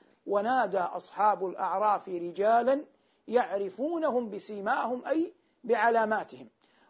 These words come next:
والأظهر عندي والعلم عند الله أن السمة هنا تختلف عن السمة الأولى، فكأنها على أقوام مخصوصين وعلى رجال معروفين اشتهروا آنذاك يعرفهم أهل الأعراف.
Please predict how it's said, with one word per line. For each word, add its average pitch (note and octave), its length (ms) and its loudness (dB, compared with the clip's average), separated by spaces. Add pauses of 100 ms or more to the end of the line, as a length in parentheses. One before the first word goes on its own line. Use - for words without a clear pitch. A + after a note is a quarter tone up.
(100)
والأظهر C4 580 4
عندي A3 300 -4
والعلم G3 360 0
عند F3+ 280 -8
الله F#3+ 340 0
أن G#3+ 120 -8
السمة D4+ 440 -2
هنا G#3+ 380 -4 (360)
تختلف C#4+ 520 2
عن A#3 160 -4
السمة G#3 480 -4
الأولى، D3+ 340 -10 (420)
فكأنها A3+ 680 -4
على A3 260 -2
أقوام F#3+ 640 -2
مخصوصين A#3 680 -8 (240)
وعلى G#3+ 340 2
رجال G3+ 520 0
معروفين G3+ 680 -4 (320)
اشتهروا B3 1000 0
آنذاك A#3+ 520 -2
يعرفهم C4+ 480 -2
أهل G#3 140 0
الأعراف. F3+ 420 -2